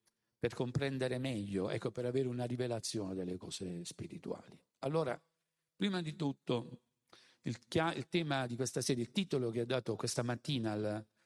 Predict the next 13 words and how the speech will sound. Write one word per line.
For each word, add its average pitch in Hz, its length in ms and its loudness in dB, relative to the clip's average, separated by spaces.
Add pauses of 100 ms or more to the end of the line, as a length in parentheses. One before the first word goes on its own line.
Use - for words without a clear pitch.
(180)
al 127 120 -2
messaggio 131 580 0
è 135 200 0
Dio 175 880 0
pianse, 101 800 0
e 120 220 2
Dio 180 580 0 (140)
pianse. 90 600 -6
Ma 165 160 2 (140)
Dio 175 280 0
piange? 170 600 -2 (2250)
Ora, 220 220 4
un, 165 220 0